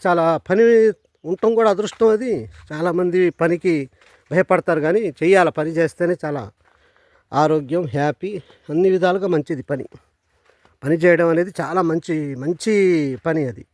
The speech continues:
పని చేయడమే మంచి పని. ఆ, పని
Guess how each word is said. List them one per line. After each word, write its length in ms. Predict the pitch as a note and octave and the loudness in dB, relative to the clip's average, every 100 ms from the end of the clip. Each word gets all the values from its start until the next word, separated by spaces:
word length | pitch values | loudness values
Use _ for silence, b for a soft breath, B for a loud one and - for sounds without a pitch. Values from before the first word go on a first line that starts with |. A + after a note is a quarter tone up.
| - | -8
పని 140 | D#3 G3+ | -4 2
చేయడమే 360 | G#3+ G#3+ A#3 | 4 4 2
మంచి 260 | A#3+ G#3+ E3 | 2 -2 -2
పని. 240 | F3 A#2 - _ _ _ _ _ _ _ _ _ _ - | -4 -4 -12 _ _ _ _ _ _ _ _ _ _ -16
ఆ, 40 | G#2 G#2+ b b b | -14 -14 b b b
పని 140 | D3+ | -2